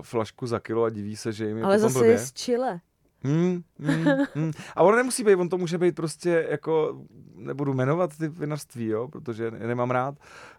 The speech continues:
Speaker 1: jo, protože to dělají jinak a, no, to je jedno.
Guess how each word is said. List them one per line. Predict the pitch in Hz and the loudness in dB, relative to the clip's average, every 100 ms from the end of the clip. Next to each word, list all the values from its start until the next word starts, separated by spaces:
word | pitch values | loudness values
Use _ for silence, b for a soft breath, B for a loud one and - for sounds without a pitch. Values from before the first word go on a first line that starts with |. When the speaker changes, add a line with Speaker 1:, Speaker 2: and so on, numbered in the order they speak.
| - | -6
Speaker 1:
jo, | 104 | -6
protože | 117 - 110 | -6 -8 -10
to | 107 | -6
dělají | 117 120 120 113 | 0 2 4 4
jinak | 120 127 131 - | 2 -2 -4 -4
a, | 107 110 113 - 104 92 - _ - 123 | -2 0 -2 -4 -12 -16 -20 _ -14 -2
no, | 117 120 | 2 2
to | - | 0
je | 107 | -2
jedno. | 135 156 | 2 0